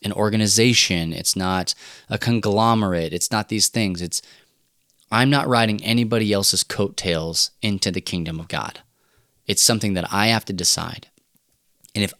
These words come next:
I cannot explain to myself, like we said earlier, there's absolutely no way that I'm gonna be able to explain to anybody else why they should put their hope and their faith and their trust in Jesus.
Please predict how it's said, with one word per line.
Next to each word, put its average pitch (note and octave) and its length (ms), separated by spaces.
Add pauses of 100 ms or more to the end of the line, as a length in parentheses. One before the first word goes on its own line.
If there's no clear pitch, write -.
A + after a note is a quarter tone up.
I C3+ 400
cannot B2+ 340
explain G#2+ 560
to - 120
myself, F#2+ 920 (800)
like F#2+ 160
we A2 80
said A2 200
earlier, F#2+ 340
there's E2+ 220 (120)
absolutely A2+ 640
no G2+ 200
way G2 180
that F2 120
I'm F2+ 140
gonna F#2 180
be F2+ 200
able F2+ 160
to F2+ 160
explain F2 340
to - 140
anybody F2 500
else G#2+ 500 (420)
why F#2+ 240
they G2+ 240
should G#2+ 260
put - 220
their B2 220
hope F#2 420 (360)
and F2 220
their G#2+ 220
faith E2 440 (320)
and F#2 200
their A2+ 180
trust - 680 (500)
in G2 140
Jesus. - 480